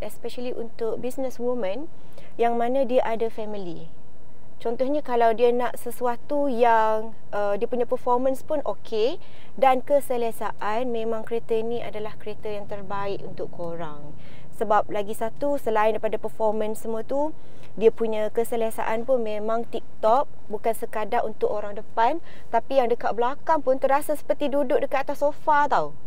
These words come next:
Dia punya lembut tu. Ah, dan setiap kali kalau macam,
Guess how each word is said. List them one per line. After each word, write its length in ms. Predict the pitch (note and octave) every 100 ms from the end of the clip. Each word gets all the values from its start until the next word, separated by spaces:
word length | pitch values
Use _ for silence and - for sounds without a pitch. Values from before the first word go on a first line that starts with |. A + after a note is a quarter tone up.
| G3+
Dia 160 | A3 A#3+
punya 320 | B3 B3 A#3+
lembut 640 | A#3 A#3+ C4 C4+ B3 C4 - -
tu. 240 | G#3+ E3+ E3+ -
Ah, 240 | G3+ G#3
dan 160 | G#3 A#3
setiap 160 | - C4+
kali 160 | B3+
kalau 160 | B3 A#3
macam, 320 | A3+ A3+